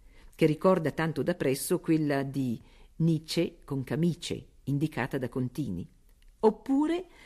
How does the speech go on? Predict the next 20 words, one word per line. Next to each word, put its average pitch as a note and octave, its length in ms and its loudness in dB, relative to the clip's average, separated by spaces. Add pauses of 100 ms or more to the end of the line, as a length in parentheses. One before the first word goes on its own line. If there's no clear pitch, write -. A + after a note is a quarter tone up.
le F#3 120 6
non A#3+ 200 6
meno C4+ 240 4
spiritose G#3+ 760 4
slogature, F#3 760 2 (300)
tra D#3+ 180 2
verso F3 340 2
e E3 80 4
verso, F3 540 2
o E3 100 2
addirittura E3 640 4
tra D3+ 240 0
strofa D#3+ 460 0
e E3 60 0
strofa, D3 560 -2 (380)
come A3 380 4
in F3 220 2
queste A#3 380 0
quartine D#3+ 680 -2
di B2+ 280 -6